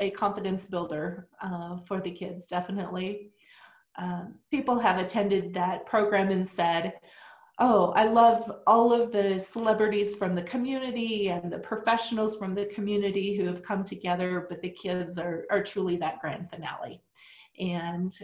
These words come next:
um, stars of the show, so to speak. <laughs> And, um, actually our Dancing with the Stars and all of our arts programs have been, uh, awarded, I would say,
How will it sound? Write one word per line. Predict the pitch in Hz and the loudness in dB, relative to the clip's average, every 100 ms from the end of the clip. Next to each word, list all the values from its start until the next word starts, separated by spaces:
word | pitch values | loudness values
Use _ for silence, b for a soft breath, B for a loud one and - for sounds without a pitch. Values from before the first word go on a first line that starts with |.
| - | -14
um, | 170 180 185 190 _ _ - B B _ | -12 -12 -14 -16 _ _ -20 B B _
stars | - 240 247 240 | 0 4 4 4
of | 214 | 2
the | 202 | 2
show, | - - - - _ | -2 -6 -10 -12 _
so | _ 170 170 | _ -8 -6
to | 160 | -6
speak. | - - - - | -6 -10 -10 -6
<laughs> | 240 240 240 - - - 339 - 240 - B B B B B - | -4 -2 -2 -4 -6 0 0 2 -2 -4 B B B B B -2
And, | 214 208 202 196 | 2 4 4 2
um, | 202 202 185 180 B B B B | -2 0 0 -2 B B B B
actually | 240 240 269 240 | 0 2 0 2
our | 190 180 175 175 - _ b _ _ _ - 190 _ - | 2 2 0 -2 -14 _ b _ _ _ -18 -18 _ -6
Dancing | 240 247 247 233 | 0 0 0 0
with | 220 | 0
the | 208 | 0
Stars | 208 214 190 196 196 196 196 | -2 0 0 0 0 0 0
and | 175 | -2
all | - 202 | 2 4
of | 208 | 6
our | 185 170 | 4 2
arts | 180 170 - - | 0 0 -4 -6
programs | 196 190 185 175 175 185 - - - | -6 -2 -2 0 0 -2 -6 -14 -12
have | 202 180 180 | -2 -2 -2
been, | 190 180 175 175 180 B B B B _ | 0 2 2 0 -2 B B B B _
uh, | 185 180 180 - 240 _ _ _ - | -10 -8 -12 -18 _ _ _ _ -4
awarded, | 220 208 190 190 214 220 | -2 2 2 4 2 0
I | 247 202 | 0 0
would | 214 214 | 2 0
say, | - 202 208 214 | -2 -2 -2 -4